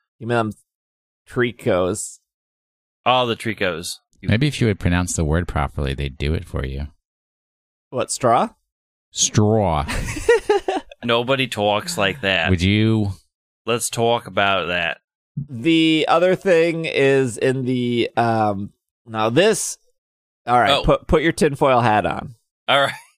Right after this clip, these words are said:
Speaker 2: Oh, here.
Speaker 3: Why would I ever take it off, you
Speaker 2: <laughs>
Speaker 3: fools?
Speaker 2: That's
Speaker 3: That's where
Speaker 2: how
Speaker 3: they get you.
Speaker 2: that, yeah,
Speaker 1: We,
Speaker 2: you
Speaker 1: we
Speaker 2: can't, you,
Speaker 1: all
Speaker 2: you can't, you can't do it when you sleep 'cause the, the, the dream beams come.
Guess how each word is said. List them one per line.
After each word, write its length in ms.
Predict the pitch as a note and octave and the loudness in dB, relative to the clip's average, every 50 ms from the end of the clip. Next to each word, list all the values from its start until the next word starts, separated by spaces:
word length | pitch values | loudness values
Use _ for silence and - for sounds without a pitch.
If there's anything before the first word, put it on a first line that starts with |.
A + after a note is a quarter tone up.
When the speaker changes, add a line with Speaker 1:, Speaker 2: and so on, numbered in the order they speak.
| _ _ _ | _ _ _
Speaker 2:
Oh, 400 | D#3+ F3 E3+ C#3+ D3 C#3+ C#3 B2 B2+ _ _ _ _ _ _ _ _ _ _ _ _ _ _ | -2 0 0 0 0 0 -2 -2 -4 _ _ _ _ _ _ _ _ _ _ _ _ _ _
here. 260 | E3 F3 D#3 C3 - - - - _ _ - - - | 0 0 0 0 -4 -8 -18 -20 _ _ -12 -10 -6
Speaker 3:
Why 220 | A#2+ - D3 E3 | -2 0 2 2
would 120 | G3+ A3 G#3+ | 4 2 2
I 60 | G#3+ D3 | 2 2
ever 220 | B2 C3 D3+ F3 | 2 2 2 0
take 300 | - - - - D3 - | 0 2 2 2 2 2
it 80 | A2+ - - | -2 -2 0
off, 260 | G2 G#2+ D3+ G3+ A3+ - - | 2 2 2 2 2 2 4
you 220 | - G#2 F#2+ - B2 | 4 4 4 4 2
Speaker 2:
<laughs> 0 | |
Speaker 3:
fools? 840 | - - A#2+ G#2 F2+ D3+ D3+ F#3 A3+ B3+ A3+ A3 E3+ C3+ - - _ _ _ _ | 2 2 2 4 4 4 4 4 2 2 0 -2 -2 -4 -4 -8 _ _ _ _
Speaker 2:
That's 180 | - D#3+ D#3 D3 - | -14 -14 -12 -2 0
Speaker 3:
That's 220 | C3 C3 C#3 C#3 G#3+ | 2 2 2 0 2
where 80 | G#3 | 2
Speaker 2:
how 60 | A#2+ B2+ | 2 4
Speaker 3:
they 120 | C3+ B2+ | 2 2
get 400 | A#2 - F3 C#4+ D#4+ - - - | 2 2 2 2 0 0 0 0
you. 60 | A#2 | 2
Speaker 2:
that, 160 | - B2 C3+ - | 2 2 2 2
yeah, 400 | B2 B2 B2 B2 A2+ G2+ F#2 F#2+ | 2 2 4 4 4 2 2 2
Speaker 1:
We, 60 | G#2 | 2
Speaker 2:
you 60 | B2+ | 2
Speaker 1:
we 60 | D3 D3+ | 4 4
Speaker 2:
can't, 80 | D3+ | 6
you, 60 | D3+ | 6
Speaker 1:
all 380 | D3 D3+ D#3 E3 F3 F#3+ F#3+ F#3+ | 6 6 6 6 6 6 4 4
Speaker 2:
you 80 | G3 - | 4 2
can't, 100 | C3 - - _ _ | 0 -2 -6 _ _
you 160 | G#2+ A2+ A2 | -2 -2 -2
can't 260 | - A2 A#2 A#2+ A2+ | 0 0 0 0 2
do 120 | G#2+ G#2+ A2+ | 0 -2 -2
it 60 | - | -2
when 100 | F2+ F2+ | -4 -4
you 80 | F2 | -4
sleep 340 | D#2+ - - G#2 F#2+ E2 - - _ _ | -4 -4 -4 -4 -4 -4 -8 -12 _ _
'cause 340 | E2 D#2+ D#2 - - - _ _ _ _ _ _ _ _ _ - | -12 -10 -10 -10 -12 -14 _ _ _ _ _ _ _ _ _ -4
the, 160 | F#2 E2 - - _ _ _ _ _ | -2 -2 -4 -6 _ _ _ _ _
the, 160 | E2+ E2+ D#2+ E2+ - _ _ _ _ - | -4 -4 -4 -6 -12 _ _ _ _ -4
the 100 | F2 E2 | -4 -4
dream 360 | - - D#2+ D#2+ F2 F#2 F2 | -2 -2 -2 0 0 0 0
beams 420 | - - D2 D2+ C#2+ - - - | 0 -2 -2 -4 -8 -12 -12 -12
come. 420 | - - - D2 C2 - C#2 - | -10 -8 -8 -8 -8 -8 -10 -14